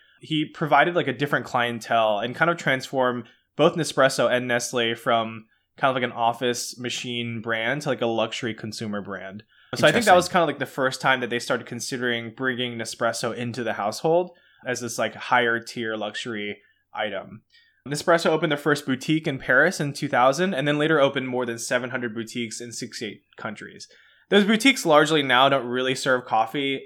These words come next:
Speaker 1: Uh, some of them do, but they're mostly meant to, like, sell the pods. <laughs>
Speaker 2: Right.
Speaker 1: Um, and that's, like, kind of their main stream of revenue.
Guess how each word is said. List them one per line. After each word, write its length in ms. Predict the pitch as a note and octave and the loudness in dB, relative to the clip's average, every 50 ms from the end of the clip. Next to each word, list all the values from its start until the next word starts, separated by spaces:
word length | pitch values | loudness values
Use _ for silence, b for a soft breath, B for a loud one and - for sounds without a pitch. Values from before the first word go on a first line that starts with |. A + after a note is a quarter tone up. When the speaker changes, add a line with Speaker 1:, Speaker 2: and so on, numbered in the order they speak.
| - | -10
Speaker 1:
Uh, 120 | B2 C3 B2+ | -10 -6 -2
some 200 | - - G3 G3 | 2 4 4 4
of 80 | E3+ | 4
them 160 | C3+ B2 A#2 G#2 | 2 2 -4 -4
do, 260 | G#2+ G#2+ G#2 G#2 G2+ G#2 | -6 -6 -6 -6 -6 -4
but 140 | B2 B2 - B2+ | -4 -6 -4 -4
they're 120 | C#3 C3+ | -6 -4
mostly 320 | C#3 C#3 C#3 C#3 - - | 0 2 0 0 0 -2
meant 200 | C3 B2 A#2 A2+ | -4 -4 -6 -6
to, 60 | - B2 | -6 -8
like, 160 | G2+ G2 - | -10 -8 -8
sell 240 | - - A#2 G#2 F#2+ | -8 -6 -6 -6 -6
the 60 | F#2+ | -8
pods. 420 | - - - - - G#2 - - - - G3+ - | -12 -12 -12 -12 -10 -10 -10 -8 -2 0 -2 -2
<laughs> 180 | - - - - | -2 -6 -8 -4
Speaker 2:
Right. 200 | G2+ F2+ F2 F2+ | -4 -2 -2 2
Speaker 1:
Um, 500 | - B2 A#2+ A#2+ A#2+ A#2 A2+ A2+ A2 G#2+ - | 2 4 4 4 2 0 -4 -6 -12 -10 -8
and 100 | B2+ B2 | -2 -2
that's, 160 | A2+ A2+ - | -2 -2 -2
like, 320 | C3 A2+ G#2+ - - _ | -4 -6 -6 -10 -20 _
kind 160 | - - A#2+ | -6 -4 -4
of 40 | A2+ | -4
their 100 | A2 G#2+ | -4 -6
main 300 | G#2+ A2 G#2+ G#2+ G#2+ G#2+ | -6 -6 -8 -8 -8 -10
stream 240 | G#2+ - - A#2 G#2+ | -14 -14 -14 -14 -16
of 80 | G#2 G2+ | -14 -12
revenue. 400 | G2+ F#2+ G2 - - F2+ F2+ | -12 -14 -14 -14 -18 -20 -20